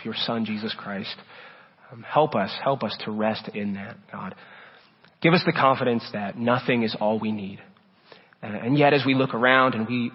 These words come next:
we really do have so much, and we are, um, so blessed in so many ways, God, um, help us not to discount all those things, and, and help us to use those things for the good of others, for the good of your church,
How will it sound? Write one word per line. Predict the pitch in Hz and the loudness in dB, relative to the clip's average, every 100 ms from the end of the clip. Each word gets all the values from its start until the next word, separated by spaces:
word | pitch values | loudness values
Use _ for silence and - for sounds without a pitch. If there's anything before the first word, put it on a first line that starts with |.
| - | -4
we | 120 | 0
really | 131 135 123 | 2 4 2
do | 127 113 | 0 0
have | 113 110 - | 0 0 0
so | 117 | 2
much, | 113 98 - - - - - - | 2 0 -4 -8 -10 -18 -14 -6
and | 110 | 0
we | 120 | 2
are, | 110 104 - - | 0 -2 -8 -12
um, | - 110 123 _ _ _ - _ | -10 -12 -18 _ _ _ -20 _
so | - 131 | -2 2
blessed | 127 139 127 107 - | 4 6 6 4 -2
in | 123 | -4
so | 110 - 131 | -2 0 2
many | 135 117 107 - | 2 0 -2 -2
ways, | 117 107 98 - | 0 0 -2 -6
God, | 95 95 95 - - - - | -6 -6 -10 -16 -20 -20 -18
um, | 107 104 120 _ _ _ _ _ _ _ _ _ _ | -16 -16 -20 _ _ _ _ _ _ _ _ _ _
help | - 135 | -2 0
us | 143 143 | 2 4
not | 127 | 4
to | 131 | 2
discount | 117 123 - 123 117 | 0 -2 0 0 2
all | 117 113 | 0 0
those | 107 104 | -2 -4
things, | - 101 98 | -4 -4 -4
and, | 107 | -6
and | - 117 120 | -4 -2 0
help | 139 143 | 0 2
us | 135 - | 0 0
to | 120 | -2
use | 117 139 131 | 0 0 0
those | 123 113 - | -2 -2 -4
things | 110 107 - - - - | -2 -2 -6 -14 -18 -4
for | 127 | -2
the | 117 | 0
good | 110 123 123 | 2 2 2
of | - 104 - | 0 -2 -2
others, | 104 101 95 - | -2 -2 -6 -6
for | 101 | -6
the | 104 | -4
good | 113 113 113 - - - | 0 0 0 -6 -18 -8
of | 104 95 95 - - | -6 -4 -6 -10 -18
your | - 90 | -14 -8
church, | - 143 135 | -2 0 0